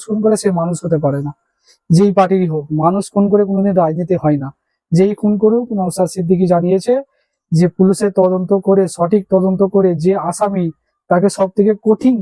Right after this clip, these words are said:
কঠিন শাস্তি দেওয়ার জন্য জানিয়েছে। এইদিকে তো তৃণমূলরা যারা বলছে, টিএমসিরা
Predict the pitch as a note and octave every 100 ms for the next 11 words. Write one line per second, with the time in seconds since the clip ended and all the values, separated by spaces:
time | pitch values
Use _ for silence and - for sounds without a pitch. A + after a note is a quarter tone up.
0 | E3 - G3+ A3+ B3 - F#3 - B3 D4+
1 | _ _ _ - F3 F#3 F3+ F3 F#3 B3+
2 | E4 _ _ _ - D3+ E3 E3 D3+ -
3 | D3 _ _ _ _ - - F#3 F#3+ G3
4 | G#3 G#3 G#3+ _ _ _ _ _ _ _
5 | F#3+ F#3 F#3 F#3 F#3 F#3 - F3+ E3 D#3+
6 | F3 - G#3 F#3+ F#3+ F3 F3